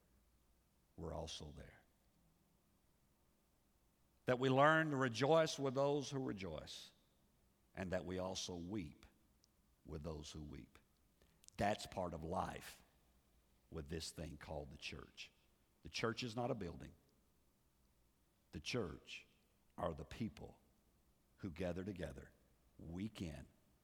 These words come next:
and week out. And as we do that, then the purpose of glorifying God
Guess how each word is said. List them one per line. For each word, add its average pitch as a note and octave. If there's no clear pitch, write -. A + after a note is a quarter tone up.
and D2
week D#2
out. -
And -
as G2
we G#2+
do F#2+
that, E2+
then F#2
the E2+
purpose -
of -
glorifying F#2
God D2+